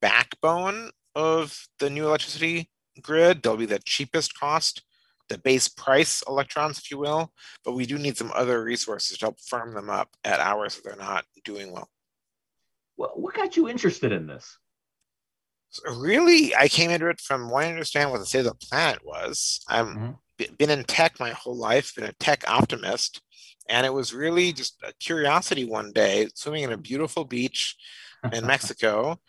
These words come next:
Speaker 1: uh, loving the water, falling in love with this crystal blue water, seeing litter on the shore and being like, "Well, why is there litter?"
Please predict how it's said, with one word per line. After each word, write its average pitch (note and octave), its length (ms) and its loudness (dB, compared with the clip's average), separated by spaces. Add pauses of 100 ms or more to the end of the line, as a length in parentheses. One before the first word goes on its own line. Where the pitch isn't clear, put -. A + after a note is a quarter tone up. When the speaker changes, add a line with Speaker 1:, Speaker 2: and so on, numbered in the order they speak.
(360)
Speaker 1:
uh, G#2+ 200 4
loving D3 480 4
the C3 80 0
water, A#2 440 2
falling C#3+ 300 -2
in A#2+ 160 -2
love A2+ 240 4
with G2+ 200 0
this - 220 -10
crystal D3 300 -4
blue A#2 220 -4
water, A2+ 460 -2 (300)
seeing D#3 440 -4
litter C3+ 340 6
on A2 80 -4
the A#2+ 80 -6
shore - 440 -2
and G#2 140 -12
being G#2+ 140 -14
like, - 180 -10
"Well, - 200 -6
why D3+ 200 0
is F#3 140 -2
there - 140 -2
litter?" D3 400 0